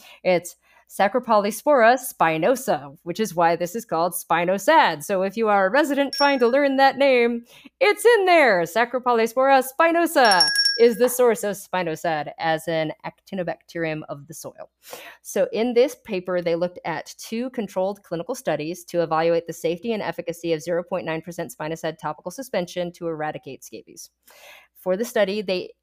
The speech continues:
did a very interesting method, which I actually understand why they did because of the way scabies works, but they had to really think about their study design. So their study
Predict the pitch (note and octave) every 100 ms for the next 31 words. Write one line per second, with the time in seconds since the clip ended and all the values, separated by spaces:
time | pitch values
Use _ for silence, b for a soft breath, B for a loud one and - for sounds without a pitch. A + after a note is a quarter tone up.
0 | - B3 A#3+ B3+ F#4 G#4+ - A#3+ C#4+ -
1 | C#4 A3 F3 C#4+ C4 A#3+ G3+ F#3+ - A#3+
2 | - G3 F#3 - F#3+ F3 D3+ E3 F3 E3+
3 | E3+ E3 D#3+ E3+ D#3+ D3 D3+ C3+ D#3 E3
4 | - D#3+ D#3 D3+ C3+ D3 F#3 - - B
5 | B B G3+ G3+ A3 B3+ A3 G#3+ F#3+ G3
6 | F#3 E3+ D#3 D#3 - D3 C#3 C#3 - -
7 | _ _ B B B - G#3 F#3+ F3+ F3+
8 | - A#3 B3 C#4 C#4 C4+